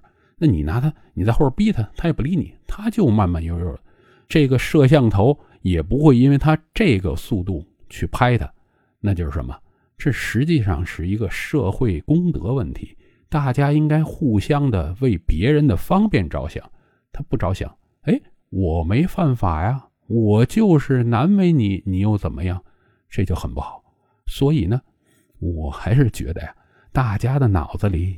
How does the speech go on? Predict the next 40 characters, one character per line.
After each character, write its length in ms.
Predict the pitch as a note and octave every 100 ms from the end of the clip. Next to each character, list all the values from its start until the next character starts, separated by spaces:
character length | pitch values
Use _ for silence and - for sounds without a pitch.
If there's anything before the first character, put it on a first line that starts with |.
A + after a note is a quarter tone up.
| F#2+
有 320 | G#2+ D#2+ E2 -
这 160 | E3
个 140 | D3+ F2+ -
左 360 | - F#2 D#2+ F2
行 360 | - G2 A#2+
右 220 | C3+ G#2
立 180 | A2 A2
的 100 | E2
思 300 | E2 - G3+
维 160 | C3+ F#2
在 160 | F2+
哪 80 | D#2
儿？ 100 | - - _ _ -
这 140 | - F2+ -
当 260 | D#3 D#3
然 300 | A#2+ D2 A2 -
是 180 | - -
处 260 | E2 - D2
于 140 | D#2+
什 100 | C#2+
么？ 100 | C2 - - _
是 120 | - -
处 280 | - - D2+
于 80 | E2+
这 160 | F2
个 100 | F2 D#2+
电 300 | - G2 E2
梯 380 | - F2+ F#2 G#2
运 240 | G#2 F2
行 320 | - D#2 E2 - _ _
不 120 | - D3
紧 180 | D#2
张 220 | D#2 D#2+ D#2
的 80 |
时 80 | D2
候。 80 | D#2+ - _ _
如 160 | - A#2+
果 100 | C3+
紧 200 | F2 D#2+
张， 200 | G#2